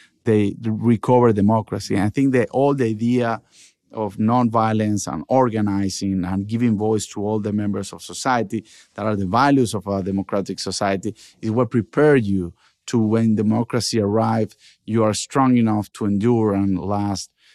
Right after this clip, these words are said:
in time. So, I don't know, that's my new project. I think, uh, even you're gonna be, you have to be part of this,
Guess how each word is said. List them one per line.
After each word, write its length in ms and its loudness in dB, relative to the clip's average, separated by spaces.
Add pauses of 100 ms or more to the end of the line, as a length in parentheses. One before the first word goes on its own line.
(140)
in 160 0
time. 400 0 (360)
So, 440 4 (680)
I 180 4
don't 160 8
know, 140 4
that's 340 2
my 160 6
new 220 4
project. 640 4 (420)
I 100 0
think, 300 2
uh, 180 2
even 320 6
you're 120 4
gonna 160 2
be, 80 2
you 120 0
have 180 2
to 80 -2
be 100 4
part 320 4
of 100 0
this, 320 2